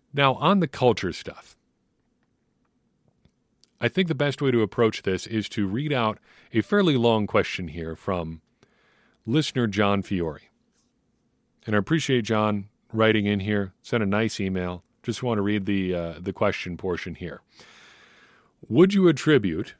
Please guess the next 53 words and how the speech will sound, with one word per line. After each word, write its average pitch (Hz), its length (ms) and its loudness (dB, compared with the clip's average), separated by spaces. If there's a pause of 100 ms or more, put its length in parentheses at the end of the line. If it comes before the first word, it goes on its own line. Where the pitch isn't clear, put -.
(120)
John 98 360 0
writes, 85 420 -4
"some 151 240 0
of 170 80 0
the 147 80 2
losses 107 560 0
in 113 200 -2
these 98 260 0
must-win 123 560 -2
games 98 340 -2
over 95 80 -2
the 90 80 -4
past 95 400 -6 (140)
years, 98 800 -2 (200)
past 120 300 -2
few 160 140 0
years, 92 280 -4
to 107 100 -6
a 98 40 0
lack 101 280 -2
of 101 140 -8
mental 101 240 -4
toughness? - 560 -6 (320)
Over 110 140 -2
the 101 80 -4
past 143 260 0
few 143 100 -2
years, 117 280 0
I 107 40 -4
think 113 140 -2
the 107 60 -8
Packers 107 400 -6
have 92 80 -14
had 104 160 -2
the 98 80 -4
capability 110 580 0
to 98 80 -4
beat 107 180 0
any 104 180 0
team 113 220 -4
in 110 60 -4
the 107 80 -2
league, 147 300 -2
so 98 100 -6
long 101 320 -2
as 101 100 -4
everything 104 380 0
goes 90 220 -4
smoothly. 127 480 -4 (320)
Once 110 200 0
there's 107 200 0
any 117 180 2
hiccup, 165 420 0